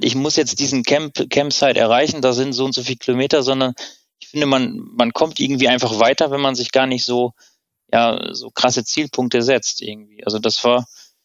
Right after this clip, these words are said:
irgendwie total cool. Oder wir waren halt auch in, mal in so einem Café oder so einem Bar, da sind wir quasi reingeflüchtet, weil es so geregnet hat und dann,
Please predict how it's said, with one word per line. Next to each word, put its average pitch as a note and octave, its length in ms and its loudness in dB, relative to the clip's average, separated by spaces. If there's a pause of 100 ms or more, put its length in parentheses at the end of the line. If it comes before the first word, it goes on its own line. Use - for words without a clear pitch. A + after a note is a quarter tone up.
(320)
irgendwie C3 240 0
total B2+ 320 2 (120)
cool. D3 140 2
Oder A#2 160 4
wir A#2 100 4
waren A#2+ 160 4
halt A#2 200 2
auch A#2+ 160 2
in, A#2+ 420 -4 (100)
mal A#2+ 160 0
in B2 140 0
so B2 60 0
einem B2 80 0
Café B2 440 0
oder A#2+ 200 0
so A#2 80 -2
einem A#2 240 0
Bar, A#2 180 4
da A#2+ 80 2
sind A#2 180 -4
wir A#2+ 100 0
quasi A2+ 360 0
reingeflüchtet, B2 800 0
weil A#2+ 100 4
es A2+ 80 -4
so A2+ 120 -4
geregnet A#2 460 0
hat A#2+ 140 4
und A2+ 120 -2
dann, A2+ 200 0